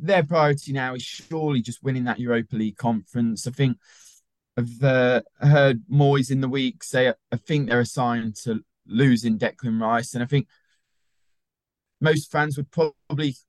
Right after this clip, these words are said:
let him have that passage away from the team now. I think he's done it the right way. He's stayed s-, how every fan would want him to leave. He's worked his ass off for the team until the very end, and to sign off with that Europa League conference. And I,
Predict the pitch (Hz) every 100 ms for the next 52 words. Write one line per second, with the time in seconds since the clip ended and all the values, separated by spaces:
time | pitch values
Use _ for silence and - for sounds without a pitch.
0 | - 139 135 147 135 135 - 139 127 117
1 | 120 143 135 - 127 - 131 127 127 139
2 | 147 127 123 143 123 135 135 120 131 131
3 | 127 131 - _ _ _ _ - - -
4 | 139 131 - - - - _ _ _ _
5 | _ _ 135 139 135 131 113 _ _ -
6 | 139 139 120 135 - 131 131 123 156 147
7 | 123 127 120 - 123 - 123 127 123 127
8 | 117 - _ _ _ - _ _ _ _
9 | _ _ _ _ _ 151 143 - 131 117
10 | - - 139 143 135 131 - _ - 127
11 | - 131 123 117 143 123 123 123 123 120
12 | 131 131 _ _ _ - - 170 156 151
13 | 156 143 135 120 139 131 - 131 123 -
14 | 139 123 131 120 135 151